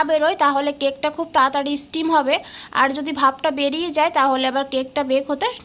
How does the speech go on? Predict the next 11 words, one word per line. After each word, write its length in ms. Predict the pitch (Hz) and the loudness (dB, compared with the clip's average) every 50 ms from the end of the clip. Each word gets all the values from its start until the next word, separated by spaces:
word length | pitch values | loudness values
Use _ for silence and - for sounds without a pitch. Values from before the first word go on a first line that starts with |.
| - - | -4 -2
টাইম 240 | 269 240 247 247 247 233 220 | 0 0 2 0 0 0 -2
লাগবে। 320 | 208 208 208 208 202 185 - - - - - - - - - - - | -4 -6 -6 -8 -10 -10 -10 -12 -16 -20 -20 -20 -20 -20 -20 -8 -2
দেখুন 240 | 277 302 302 302 370 370 370 | 0 0 0 0 0 -2 0
বন্ধুরা 240 | 349 311 339 349 359 349 | 0 0 0 -2 0 2
কতটা 400 | 330 277 269 269 302 294 - 320 339 330 - | 2 2 2 0 -4 -2 0 0 0 -2 -4
ফুলেছে। 480 | - - 311 302 311 311 - - 330 370 494 508 - _ _ - - - - - - - - 208 220 | -8 -4 0 0 0 0 0 -4 -2 -2 -2 -4 -6 _ _ -20 -20 -20 -20 -20 -14 -6 -2 0 2
আর 100 | 220 226 233 262 | 2 2 0 0
এখানে 220 | 269 - 330 311 330 285 | -2 0 -2 -2 0 0
দেখুন 200 | 302 302 311 330 320 277 | -2 -2 0 0 0 0
আমার 160 | 262 262 269 262 262 - | 2 0 -2 -2 -4 -4
ঢাকনাতে 440 | 254 240 240 277 285 302 302 302 | -4 -2 0 0 0 0 0 0